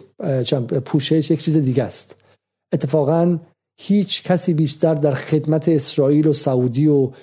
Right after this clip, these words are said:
اینترنشنال نیست، بیشتر از کسانی که با ایجاد این مقاومت در شهروندان، اونها رو از شهروند عادی تبدیل به چریک می‌کنن و تبدیل به نارضای-،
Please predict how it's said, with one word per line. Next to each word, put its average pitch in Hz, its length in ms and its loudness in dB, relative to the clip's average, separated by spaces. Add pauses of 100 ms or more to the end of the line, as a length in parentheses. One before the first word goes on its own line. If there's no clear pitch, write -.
(120)
اینترنشنال 143 720 0
نیست، 151 340 -2 (840)
بیشتر 151 280 0
از 151 120 -2
کسانی 147 340 0
که 143 360 0 (560)
با 156 120 0
ایجاد 147 340 0
این 180 160 2
مقاومت 147 680 2
در 139 160 2
شهروندان، 131 880 0
اونها 143 300 0
رو 156 260 2
از 160 220 -4
شهروند 143 540 0
عادی 143 480 0
تبدیل 147 340 0
به 151 140 2
چریک - 420 -4
می‌کنن 147 340 0
و 147 60 2
تبدیل 135 300 0
به 147 100 2
نارضای-، 139 460 2